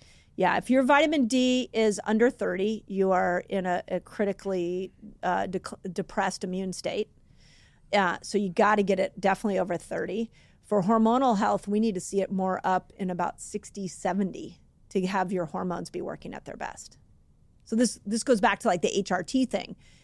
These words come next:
If all the, if we're taking H R T, but our vitamin D is twenty, that H R T isn't gonna be as effective as, as compared to the woman who t-, has an H R T of, like, fifty-five or sixty,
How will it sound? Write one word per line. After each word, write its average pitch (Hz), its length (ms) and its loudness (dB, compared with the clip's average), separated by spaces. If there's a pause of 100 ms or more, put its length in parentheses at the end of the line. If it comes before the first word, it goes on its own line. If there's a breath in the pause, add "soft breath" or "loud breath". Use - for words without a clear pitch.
(260 soft breath)
If 190 380 4
all 220 200 8
the, 202 160 -2
if 208 120 -2
we're 233 100 6
taking 240 280 2
H 208 200 0
R 190 120 2
T, 220 500 4 (540 soft breath)
but 202 160 6
our 220 180 8
vitamin 214 400 6
D 202 160 2
is 185 100 -4
twenty, 240 580 -2 (420)
that 226 140 4
H 247 240 4
R 220 120 2
T 233 240 2
isn't 190 180 0
gonna 185 160 -2
be 185 140 -2
as 175 120 -4
effective 185 540 -2
as, 180 320 -2
as 180 280 -4
compared 190 360 -4
to 180 60 -8
the 180 80 -2
woman 185 300 -2
who 180 160 2
t-, - 200 -12
has 190 220 -2
an 185 100 -6
H 180 180 -10
R 175 120 -4
T 180 240 -6
of, 180 180 -8
like, 160 220 -8
fifty-five 175 640 -6
or - 80 -10
sixty, - 520 -14